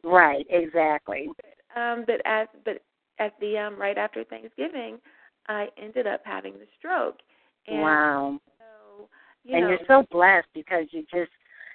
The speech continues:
Speaker 1: I mean, you look fabulous. I told you that when I saw you.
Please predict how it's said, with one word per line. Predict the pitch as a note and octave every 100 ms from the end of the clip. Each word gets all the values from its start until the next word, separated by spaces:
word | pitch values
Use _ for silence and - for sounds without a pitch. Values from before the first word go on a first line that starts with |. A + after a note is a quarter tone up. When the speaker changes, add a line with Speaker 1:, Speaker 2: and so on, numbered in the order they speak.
| _ -
Speaker 1:
I | F#3+
mean, | F#3 F3+
you | F#3+
look | A#3 - -
fabulous. | D#3+ D#3+ D3+ D3 D3 -
I | E3+ -
told | E3+ E3 D#3+
you | D3+
that | D#3 C#3
when | D3+ D#3
I | D3 -
saw | D3+ D#3
you. | D#3 D3 D3+